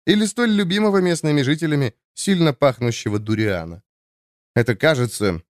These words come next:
не совсем правильно, думаешь ты, стараясь следовать за Галеном. Он идёт со свойственной ему уверенностью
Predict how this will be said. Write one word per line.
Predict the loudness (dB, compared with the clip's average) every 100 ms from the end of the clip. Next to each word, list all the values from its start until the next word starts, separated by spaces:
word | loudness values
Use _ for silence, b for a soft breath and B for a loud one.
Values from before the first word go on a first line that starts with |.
| _ 0
не | 2 2
совсем | 2 -2 0 -2 0
правильно, | 0 2 0 -2 -8 -10 -12
думаешь | -6 -2 -2 -4 -4
ты, | -2 -2
стараясь | 0 0 2 0 -4 -4
следовать | -2 0 -2 -4
за | -6 -6 -2
Галеном. | -2 -2 -4 -8 -12 _ _ _ _ _ 0
Он | 2 2
идёт | 2 0
со | 0 -2
свойственной | 0 0 0 -2 0 0 0
ему | 0 0 0
уверенностью | 0 0 0 -2 -4 -4 -4